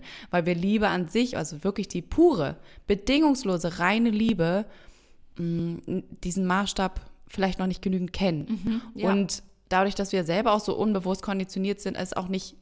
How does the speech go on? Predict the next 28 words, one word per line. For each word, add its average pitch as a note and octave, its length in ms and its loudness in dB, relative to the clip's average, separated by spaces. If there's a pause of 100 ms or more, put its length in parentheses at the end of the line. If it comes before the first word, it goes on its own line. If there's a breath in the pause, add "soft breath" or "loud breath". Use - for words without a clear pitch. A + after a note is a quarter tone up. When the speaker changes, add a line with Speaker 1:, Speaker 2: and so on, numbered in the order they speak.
(140)
Speaker 1:
wirklich G3 380 -2
leben F#3+ 480 0
können, - 360 -10
weil D#3+ 160 -4
wir F3+ 60 0
da F3+ 100 2
einfach, F#3+ 320 -6 (120)
ja, - 100 -6 (180)
un-, G3+ 220 -2
unbewusste C#4 560 4
Strukturen A#3 480 -2
in - 140 -8
uns C#3+ 200 -8
haben. D3 340 -4
Speaker 2:
Mhm, F3 380 -10 (220 loud breath)
so - 140 -20
ist E3+ 80 -10
Speaker 1:
Ähm, E3 160 -2
Speaker 2:
es, D#3+ 160 -4
Speaker 1:
das F3 180 0
Speaker 2:
ja. F3+ 60 0
Speaker 1:
heißt, F#3 340 0
man F3 320 -2
in-, F#3+ 220 -4
missinterpretiert G#3+ 840 -2
Liebe C4+ 260 2
oftmals G#3+ 460 0
damit, G3 460 0